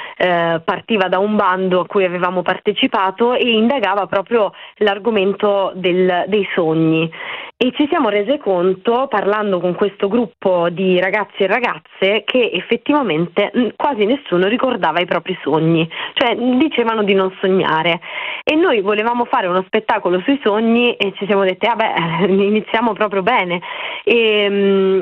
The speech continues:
allora abbiamo iniziato a domandarci come mai e che, quale fosse il rapporto, il nostro rapporto con il sonno e con i sogni. E, eh, abbiamo effettivamente pensato che, eh, il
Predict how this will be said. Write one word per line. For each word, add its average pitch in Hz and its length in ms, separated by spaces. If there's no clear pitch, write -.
allora 302 320
abbiamo 226 320
iniziato 220 560
a 165 320
domandarci 202 680
come 185 220
mai 185 520
e 196 180
che, 208 460
quale 226 240
fosse 294 360
il 202 60
rapporto, 190 580
il 190 80
nostro 202 380
rapporto 208 480
con 190 160
il 196 120
sonno 254 260
e 196 120
con 190 180
i 175 120
sogni. 180 560
E, 208 540
eh, 196 360
abbiamo 214 420
effettivamente 233 800
pensato 240 920
che, 226 480
eh, 190 600
il 233 120